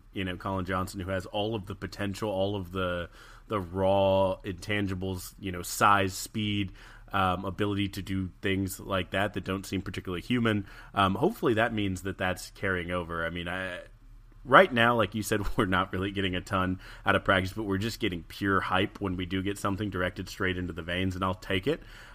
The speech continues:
Um, I wanna see plays like that. But one thing watching that, there's a couple notes <laughs> from that that I just wanna real quick throw in. Uh, y-, like you said, Anthony Cook playing Division One college football,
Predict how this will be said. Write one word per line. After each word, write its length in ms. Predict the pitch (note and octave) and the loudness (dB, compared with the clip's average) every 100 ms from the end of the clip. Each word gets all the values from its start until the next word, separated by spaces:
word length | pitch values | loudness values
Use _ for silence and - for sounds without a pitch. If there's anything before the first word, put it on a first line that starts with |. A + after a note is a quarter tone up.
| - | 8
Um, 440 | A2 G#2+ G2+ G2+ | 12 12 10 6
I 140 | G2 G#2+ | 4 4
wanna 260 | A2+ G#2+ | 4 0
see 240 | F#2+ - G2 | -2 -4 -6
plays 320 | - G2+ G2 | -2 -2 0
like 160 | G#2+ F#2+ | 0 0
that. 160 | A2 | -2
But 100 | G#2+ | -2
one 200 | A2 C4 | -2 -2
thing 160 | A3+ A#2+ | 0 2
watching 300 | A2 - A#2 | 2 2 0
that, 140 | G2+ | 0
there's 200 | A2+ C3 | 0 -2
a 40 | G#2 | -2
couple 280 | C#3+ A#2+ | -4 -4
notes 320 | F#2 F2 - - | -4 -4 -4 -8
<laughs> 0 | |
from 300 | - B2+ G2+ | -4 -2 0
that 200 | F#2+ - | -2 -4
that 100 | F#2 | -6
I 60 | |
just 260 | F2+ A2 - | -4 -8 -8
wanna 180 | G#2+ G2 | -8 -4
real 220 | F#2+ G2+ | -2 -2
quick 320 | - G2 - | -2 -4 -2
throw 220 | G2 F#2+ | 0 0
in. 180 | F#2 G#2+ - - - | 0 -4 -8 -18 -4
Uh, 260 | - G2 F#2+ - | 4 6 4 0
y-, 100 | F#2+ - | -14 -4
like 180 | A2 F#2+ | -2 0
you 80 | G#2+ | -2
said, 160 | G2 | -2
Anthony 320 | G2+ G2 G2+ F#2 | -2 -2 -4 -2
Cook 220 | G#2 G2 - - - | -4 -4 -8 -20 -20
playing 600 | - G#2+ G2 F#2 F#2 F#2+ - A#2 | -6 -2 0 2 0 -4 -8 -10
Division 400 | G2+ F#2+ F#2+ G2 | -2 0 2 2
One 160 | F#2 F#2 | 0 -2
college 340 | G#2 F#2 F2+ | -2 -2 -4
football, 640 | - F#2+ G2+ F#2 F2+ F2 | -4 -4 0 2 2 -2